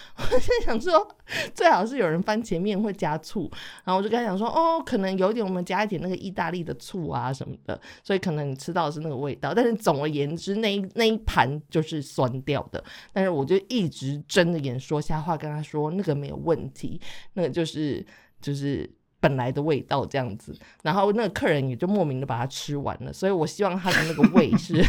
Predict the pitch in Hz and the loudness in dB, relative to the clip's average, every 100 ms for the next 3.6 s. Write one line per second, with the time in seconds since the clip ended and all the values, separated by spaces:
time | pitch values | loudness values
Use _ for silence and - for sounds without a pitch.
0 | - - - - 208 180 285 214 175 - | 6 4 0 4 4 4 4 4 2 4
1 | 220 214 226 254 - - - - - - | 4 4 2 2 2 2 2 0 -8 -8
2 | - - - - - - - - 622 523 | 2 2 4 -2 -2 -4 0 0 0 0
3 | 523 - - - 196 139 | -2 -6 -10 4 4 4